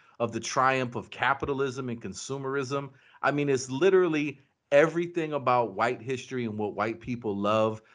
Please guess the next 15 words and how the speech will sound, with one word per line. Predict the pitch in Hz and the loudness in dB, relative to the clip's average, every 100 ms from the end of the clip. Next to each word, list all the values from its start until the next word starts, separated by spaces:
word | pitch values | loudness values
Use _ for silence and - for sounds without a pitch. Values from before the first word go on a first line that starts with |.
| _ | _
like, | 117 120 120 | 0 0 -2
compacted | 135 107 - 113 117 113 131 120 | -6 -6 -4 2 2 2 -4 -2
in | 123 123 113 98 98 _ _ _ - | 0 -2 -4 -6 -12 _ _ _ -10
to | - 131 120 | -4 0 0
a, | 98 | 0
a | 110 | -4
particular | 110 120 113 170 170 151 120 107 | -4 -6 -2 -2 0 0 2 0
event. | 104 151 | 0 0
Like, | 123 117 170 | 0 -2 -2
even | 196 190 | -4 -2
parades. | 139 120 170 147 117 - _ _ | -2 2 2 2 -2 -12 _ _
Parades | - 131 147 196 165 | -2 2 2 2 0
are | |
fucking | - 170 170 110 | 0 0 0 -4
stupid. | 98 - - 160 - 82 | -8 -8 -2 -2 -2 -6